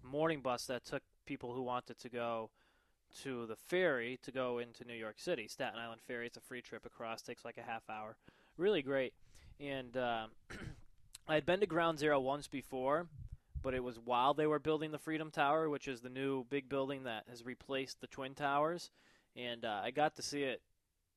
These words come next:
You could see that building from the stadium. I didn't know what building it was when I was looking at it from, uh, the Staten Island Yankee Stadium, but to be under it and look up and be like, you know, it's, it's good to, you know,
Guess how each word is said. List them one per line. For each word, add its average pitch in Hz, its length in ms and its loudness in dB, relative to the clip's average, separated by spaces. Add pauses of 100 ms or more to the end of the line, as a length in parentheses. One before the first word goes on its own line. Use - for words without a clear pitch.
(120)
You 170 120 -8
could 156 160 -6
see 254 260 -2
that 160 220 6
building 147 280 2 (140)
from 151 240 2
the 139 80 -4
stadium. 143 400 0
I 143 100 6
didn't 165 140 2
know 143 140 4
what 135 160 2
building 135 260 0
it 113 80 -4
was 123 200 0
when 127 80 -6
I 117 80 -2
was 113 120 -4
looking 123 240 -6
at 120 100 -2
it - 80 -12 (100)
from, 123 300 -2 (420)
uh, 113 220 2
the 104 80 -6
Staten 117 300 -2
Island 120 240 -8
Yankee 120 260 -8
Stadium, 120 500 -4
but 110 160 -4 (420)
to - 80 -18
be 135 180 -2
under 143 320 0
it 123 60 -2
and 120 120 -6
look 131 200 0
up 123 200 0
and 110 100 -14
be 113 80 -6
like, 107 200 -6 (1300)
you 135 80 -8
know, 131 120 -2
it's, 127 320 -6
it's 135 220 -10
good 160 320 2
to, 170 120 -2
you 180 120 -4
know, 120 240 -4